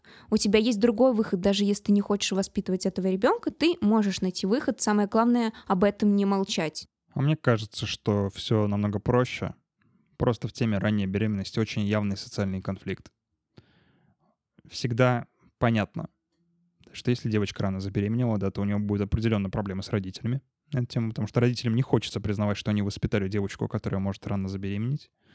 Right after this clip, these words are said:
Speaker 2: Это как бы удар по их родительской репутации, поэтому они будут этого избегать.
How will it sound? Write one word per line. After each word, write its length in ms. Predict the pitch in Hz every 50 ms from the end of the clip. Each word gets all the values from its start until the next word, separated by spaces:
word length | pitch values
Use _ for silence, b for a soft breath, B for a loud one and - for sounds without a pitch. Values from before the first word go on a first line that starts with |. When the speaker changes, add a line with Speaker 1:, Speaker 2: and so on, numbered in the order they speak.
| b b b b b b b b b b _
Speaker 2:
Это 180 | 131 110 - 110
как 180 | 110 98 107
бы 160 | 101 101 107 -
удар 280 | 135 131 123 123 113 -
по 120 | - 113 107
их 140 | 104 -
родительской 400 | - 110 107 98 - - - -
репутации, 420 | 107 - 110 - 139 147 - - 143
поэтому 300 | - 107 104 - 104 104
они 120 | 104 104 101
будут 200 | 107 101 - 104
этого 220 | 101 107 101 98
избегать. 440 | 98 - - 120 117 123 139 -